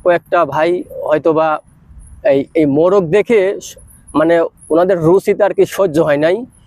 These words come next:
ওই একটা গার্ডেন থেকে এক-, একটা, অর্থাৎ সিঙ্গাপুর কিন্তু অহরহ জায়গাতেই আপনার, আহ, আহ, পাবলিক প্লেস আর কি, যেখানে আপনার, আহ, এইচডিবি বা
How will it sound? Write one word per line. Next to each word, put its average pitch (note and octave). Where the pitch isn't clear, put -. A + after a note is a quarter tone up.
ওই C#3
একটা C#3
গার্ডেন F3+
থেকে D#3+
এক-, C#3+
একটা, -
অর্থাৎ D#3+
সিঙ্গাপুর E3+
কিন্তু F#3
অহরহ F#3
জায়গাতেই E3
আপনার, C#3+
আহ, A#2+
আহ, A#2+
পাবলিক D3+
প্লেস F3
আর E3+
কি, C#3
যেখানে D#3+
আপনার, D3
আহ, B2+
এইচডিবি D3+
বা D3